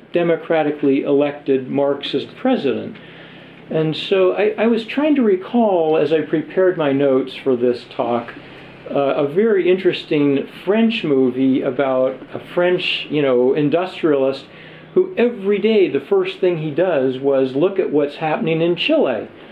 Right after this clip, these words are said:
Um, and, and so this, because it was the Villa, Via Chilena al Socialismo, the effort to construct democratic socialism,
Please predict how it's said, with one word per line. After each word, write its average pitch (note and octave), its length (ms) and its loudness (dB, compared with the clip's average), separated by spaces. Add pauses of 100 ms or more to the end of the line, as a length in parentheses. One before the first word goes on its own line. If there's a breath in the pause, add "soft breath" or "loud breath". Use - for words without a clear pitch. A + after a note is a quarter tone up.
(480 loud breath)
Um, D3 560 0
and, F3 200 2
and F3+ 220 0
so G#3+ 520 0 (120)
this, A#3+ 520 -4 (280)
because C#4 640 0
it G3 120 4
was F3 240 2
the D#3 160 0
Villa, E3+ 500 0
Via G#3 320 2
Chilena E3+ 540 2
al C#3 200 0
Socialismo, C3+ 960 -2 (760 loud breath)
the D3 140 -2 (160)
effort A3+ 440 0
to F3 100 0
construct E3+ 880 -4
democratic D3+ 720 0
socialism, B2 1040 -2